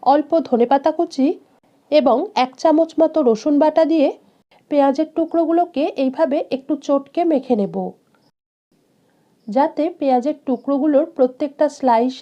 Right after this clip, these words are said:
আলাদা হয়ে এর মধ্যে থাকা জলীয় ভাব বা ময়েশ্চার অর্থাৎ রসটা বেরিয়ে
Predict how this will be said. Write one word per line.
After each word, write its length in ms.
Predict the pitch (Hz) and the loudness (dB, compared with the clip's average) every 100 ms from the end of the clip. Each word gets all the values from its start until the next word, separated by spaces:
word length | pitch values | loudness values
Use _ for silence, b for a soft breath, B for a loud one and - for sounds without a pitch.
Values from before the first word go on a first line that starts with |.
| - | -2
আলাদা 400 | 202 196 202 254 | 2 2 2 0
হয়ে 260 | 302 285 392 b b b b - | 0 0 -2 b b b b -4
এর 140 | 262 | 0
মধ্যে 320 | 247 247 - 285 | 2 2 0 -4
থাকা 280 | 311 302 302 | -4 -2 -2
জলীয় 380 | 262 240 233 269 | 2 0 2 -2
ভাব 260 | 233 254 262 214 | 0 -2 0 0
বা 120 | 240 | 2
ময়েশ্চার 640 | 220 208 240 - 226 185 185 - | 4 2 0 -2 -2 -2 -2 -2
অর্থাৎ 420 | 254 262 285 277 277 | -2 0 -2 -2 0
রসটা 400 | 220 214 - 269 | 0 0 -2 -2
বেরিয়ে 400 | 226 233 294 269 | 0 -2 0 0